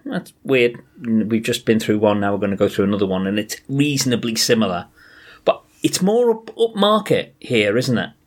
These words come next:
Did you guys find that with, like, the shopping district and generally it is, it feels a little bit more affluent? And whether that, and,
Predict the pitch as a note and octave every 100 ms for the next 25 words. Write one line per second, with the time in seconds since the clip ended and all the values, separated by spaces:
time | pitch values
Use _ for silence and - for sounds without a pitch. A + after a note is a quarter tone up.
0 | _ _ - C#3 G3 F#3 C3+ B2 B2 G#2+
1 | G#2+ - B2 B2 B2 B2 - C#3 C#3+ B2+
2 | B2+ - - A#2+ - - A#2+ A2+ A2+ A2+
3 | A2 A2 - - _ - - - - C#3
4 | C3+ C3 B2 A2+ A2 G#2+ - A2+ A2 A2
5 | G#2+ - - - - _ _ _ _ _
6 | _ _ - - C#3 A#2+ B2+ A2+ A#2+ A#2
7 | A2+ - B2+ B2 - B2 G#2 G2 G#2+ -
8 | - - - _ _ - D3+ D#3+ - D3+
9 | F3+ G#3+ A3 A3 G#3+ - D#3+